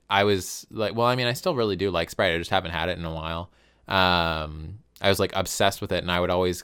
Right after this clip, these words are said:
I, I ordered McDonald's a lot, so, like, my go-to drink for McDonald's was a Sprite. And, uh, and so, yeah, I was like,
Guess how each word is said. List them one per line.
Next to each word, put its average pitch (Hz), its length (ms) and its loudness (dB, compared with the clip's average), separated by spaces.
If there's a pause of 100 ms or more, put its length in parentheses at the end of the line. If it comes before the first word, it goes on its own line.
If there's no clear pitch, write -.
I, 113 160 4
I 113 240 2
ordered 113 320 2
McDonald's 95 460 0
a 85 40 -4
lot, 76 300 -6
so, 90 180 -4
like, 82 160 -4
my 90 100 -2
go-to 87 280 -2
drink 85 220 -6
for 90 100 -8
McDonald's 82 400 -4
was 85 100 -10
a 92 60 -6
Sprite. 90 320 -2 (500)
And, 92 680 0
uh, 80 600 -4 (1000)
and 95 160 -4
so, 95 120 0
yeah, 87 220 4
I 82 60 2
was 87 160 -4
like, 95 180 -2